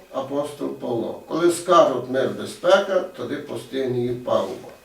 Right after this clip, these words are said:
То сьогодні, якщо говорять, що вони мир і побіду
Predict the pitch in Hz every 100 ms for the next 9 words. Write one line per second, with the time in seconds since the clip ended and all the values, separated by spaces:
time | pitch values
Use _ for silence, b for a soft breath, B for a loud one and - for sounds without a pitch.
0 | B B B B 180 196 208 202 226 190
1 | 147 - - 180 - 220 220 175 220 233
2 | 233 196 - - 180 190 196 202 - -
3 | B B - 175 220 190 170 170 180 170
4 | 208 220 - 143 123 -